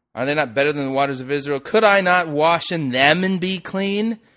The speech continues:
And you hear the answer going, "No." So he turned away and went away in a rage. Apparently he needs to go to get some anger management, you know, counseling at this point.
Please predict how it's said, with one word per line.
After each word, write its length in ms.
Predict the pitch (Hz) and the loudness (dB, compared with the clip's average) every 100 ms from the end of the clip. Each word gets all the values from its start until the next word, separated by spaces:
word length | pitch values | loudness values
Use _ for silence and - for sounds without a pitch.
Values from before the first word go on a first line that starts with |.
| _ _ _ _ | _ _ _ _
And 100 | 87 | -16
you 60 | 92 | -10
hear 180 | 101 | -10
the 100 | 92 | -10
answer 240 | 87 85 85 | -12 -14 -14
going, 240 | 87 82 _ 87 | -14 -16 _ -16
"No." 380 | 85 85 95 - - - - _ | -14 -12 -14 -18 -20 -20 -20 _
So 220 | - 151 | 2 2
he 160 | 185 175 | 2 -2
turned 420 | - 240 294 262 | 4 6 6 4
away 320 | 214 196 202 | 6 6 6
and 180 | 160 156 | 4 4
went 160 | 202 | 4
away 380 | 208 175 180 170 | 4 6 6 4
in 100 | 170 | 4
a 240 | 170 175 165 _ _ | 4 4 0 _ _
rage. 600 | 180 233 214 110 80 - - | -2 2 4 2 -2 -12 -16
Apparently 300 | 156 151 139 | -10 -8 -8
he 100 | 131 | -8
needs 180 | 131 113 | -10 -10
to 120 | - | -14
go 220 | 95 87 87 | -10 -10 -10
to 340 | - 92 92 _ _ - 82 - | -14 -16 -16 _ _ -20 -20 -16
get 160 | 92 - | -14 -14
some 260 | 87 85 92 _ _ _ _ _ | -16 -16 _ _ _ _ _ _
anger 300 | - 117 98 | -4 -4 -4
management, 580 | 98 123 120 - 90 - _ _ _ _ | -4 -2 -4 -8 -16 -18 _ _ _ _
you 100 | 107 | -20
know, 180 | 87 76 82 _ _ | -18 -18 _ _ _
counseling 360 | 113 92 90 85 | -12 -12 -14 -18
at 80 | |
this 160 | 95 90 | -18 -18
point. 260 | - 85 | -16 -18